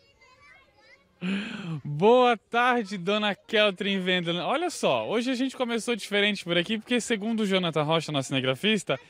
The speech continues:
esse aqui, esse senhor aqui é uma réplica minha, então eu queria ver até se você achava meio parecido. Mas, minha amiga, você também tá lá bem representada, ó. Diz o Jonathan que aquela lá é você.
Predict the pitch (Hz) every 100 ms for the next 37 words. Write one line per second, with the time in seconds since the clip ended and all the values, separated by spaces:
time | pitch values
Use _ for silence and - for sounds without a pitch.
0 | - - - 247 302 - 190 - 233 214
1 | - 202 190 190 175 170 214 247 226 226
2 | 254 269 247 190 175 214 233 226 208 220
3 | 220 220 220 220 - 226 233 226 226 240
4 | 262 294 - 180 143 - - - - 185
5 | 226 277 302 233 190 180 165 143 143 -
6 | 180 214 240 233 254 277 277 247 233 247
7 | 269 254 269 269 339 302 185 165 156 151
8 | 127 123 143 160 202 214 190 208 220 226
9 | 226 208 208 196 202 202 269 - 214 135